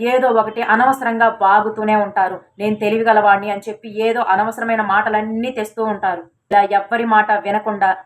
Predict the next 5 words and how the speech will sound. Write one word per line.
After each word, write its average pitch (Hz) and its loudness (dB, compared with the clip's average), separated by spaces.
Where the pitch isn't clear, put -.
జీవితాలను 226 -4
సర్వనాశనం 202 -2
చేసుకుంటూ, 190 -8
"మేమే 247 -2
తెలివిగలవాళ్ళం, 208 2